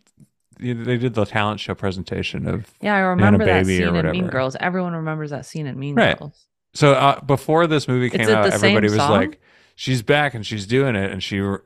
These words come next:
Speaker 1: it's just like Mean Girls. And there was all these articles and, like, side by side pictures and everything. And then in the movie, it was like, "Oh, that, that was it." Like, she,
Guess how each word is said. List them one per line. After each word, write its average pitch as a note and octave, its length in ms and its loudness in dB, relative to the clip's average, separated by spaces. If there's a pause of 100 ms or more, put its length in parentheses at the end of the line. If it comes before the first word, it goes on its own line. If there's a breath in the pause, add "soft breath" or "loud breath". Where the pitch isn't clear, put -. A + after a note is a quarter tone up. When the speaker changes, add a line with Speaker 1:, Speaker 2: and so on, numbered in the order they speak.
Speaker 1:
it's F#2+ 380 -4
just A2 320 -2
like B2+ 280 0
Mean G#2 300 -2
Girls. F2+ 560 -2
And G#2 80 -6
there G2+ 60 -2
was G2+ 140 -2
all G2+ 180 -2
these C#3 160 -2
articles - 600 -4
and, G2 160 -10
like, F#2+ 160 -4
side G2+ 240 0
by G2 140 2
side F#2 280 -4
pictures G#2+ 420 -4
and F#2 100 -4
everything. F2+ 520 -4 (360 soft breath)
And G#2+ 80 -2
then A2 120 4
in G#2 60 4
the G2 60 2
movie, G2+ 260 2
it F2+ 80 0
was F2+ 160 -6
like, E2+ 360 -8 (600)
"Oh, G#2+ 180 4
that, E2+ 360 -2
that A2 300 0
was A#3+ 200 0
it." C4+ 300 -2
Like, B2 220 -2
she, - 180 -12